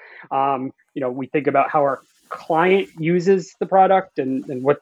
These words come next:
it means from an energy efficiency perspective, and then, you know, really the whole end of life and, and what happens to that product, you know, when it's no longer being used by,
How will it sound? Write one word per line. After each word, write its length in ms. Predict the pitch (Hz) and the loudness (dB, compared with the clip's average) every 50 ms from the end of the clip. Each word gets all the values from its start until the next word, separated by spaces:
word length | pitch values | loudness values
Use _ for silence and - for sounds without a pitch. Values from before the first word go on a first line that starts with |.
| - - | -4 -6
it 100 | 147 143 | -4 0
means 260 | 139 143 147 143 - | 2 2 2 2 2
from 180 | - 139 131 127 | 0 -2 0 0
an 100 | 127 131 | 0 2
energy 380 | 143 151 160 156 156 160 147 | 4 4 4 4 4 2 2
efficiency 580 | 135 - _ - 165 - 190 180 - - 185 - | 2 0 _ -6 -4 -4 -4 -6 -6 -8 -8 -4
perspective, 640 | - 180 - - - 185 170 - _ - 190 185 175 - - | -4 -4 -4 -2 -2 -2 -2 -2 _ -2 -2 0 -2 -4 -2
and 120 | 135 139 | 2 4
then, 280 | 151 143 139 135 131 120 - | 6 6 6 4 2 -2 -2
you 60 | 135 | -2
know, 80 | 127 120 | -2 2
really 280 | 120 143 147 143 143 135 | 6 8 8 8 8 8
the 120 | 135 131 - - | 6 4 4 4
whole 180 | - 147 131 - 143 | 4 2 4 4 2
end 140 | 135 131 127 | 2 2 2
of 100 | 123 - - | 2 4 6
life 260 | 156 170 170 160 - - - - _ - - - - - _ _ - | 6 6 6 6 2 -6 -16 -18 _ -20 -20 -20 -20 -20 _ _ -2
and, 160 | 139 131 139 | -2 0 0
and 220 | 135 127 120 120 127 | 0 -2 -2 0 4
what 200 | 135 139 135 - - _ _ _ _ - | 6 6 4 4 0 _ _ _ _ -14
happens 440 | - - - 151 160 - - 156 - | -4 4 6 6 8 8 6 2 2
to 100 | - 156 | 2 2
that 180 | 139 139 139 - | 2 2 2 2
product, 580 | - - 139 131 127 127 123 123 - _ - - _ _ | 2 4 4 4 4 2 0 -2 -4 _ -20 -20 _ _
you 80 | 131 127 | -6 -4
know, 80 | 123 | -2
when 200 | 123 127 127 123 | -2 0 0 0
it's 340 | 123 120 120 - - - - | -2 -2 -6 -8 -12 -18 -6
no 180 | - 143 131 127 | 2 6 8 8
longer 300 | 123 123 123 120 117 120 | 8 6 4 2 2 0
being 260 | 117 123 123 120 117 | -2 -2 -6 -6 -6
used 300 | 113 120 120 113 - - _ | -6 -8 -8 -8 -12 -12 _
by, 240 | 127 123 123 123 131 | -6 -6 -6 -6 -10